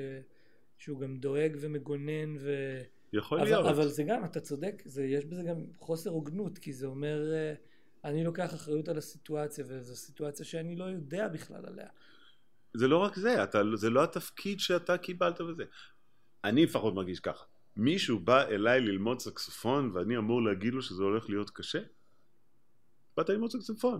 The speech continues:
Speaker 1: אה,
Speaker 2: אתה
Speaker 1: זה
Speaker 2: רוצה
Speaker 1: בו-,
Speaker 2: ללמוד סקסופון.
Speaker 1: זה בוודאי, זה בוודאי, אבל אני חושב פשוט בשלב ש-, אמ,
Speaker 2: וגם מה זה קשה?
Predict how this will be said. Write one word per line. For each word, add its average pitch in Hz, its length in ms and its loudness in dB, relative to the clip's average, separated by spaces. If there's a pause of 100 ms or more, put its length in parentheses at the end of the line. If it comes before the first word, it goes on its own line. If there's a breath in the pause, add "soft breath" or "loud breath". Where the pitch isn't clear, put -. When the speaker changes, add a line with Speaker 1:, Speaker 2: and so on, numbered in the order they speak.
(120)
Speaker 1:
אה, 180 160 8
Speaker 2:
אתה 139 80 0
Speaker 1:
זה 131 100 6
Speaker 2:
רוצה - 360 10
Speaker 1:
בו-, 123 60 10
Speaker 2:
ללמוד 131 280 6
סקסופון. 151 520 0
Speaker 1:
זה 151 260 0
בוודאי, 135 520 -4 (140)
זה 165 220 0
בוודאי, 139 400 -4
אבל 127 140 -6
אני 151 120 -2
חושב - 240 -4
פשוט 226 260 -8
בשלב 202 340 -2
ש-, - 120 -4 (760 soft breath)
אמ, 143 440 -6 (520)
Speaker 2:
וגם 120 180 2
מה 220 80 4
זה 254 140 -2
קשה? - 380 -4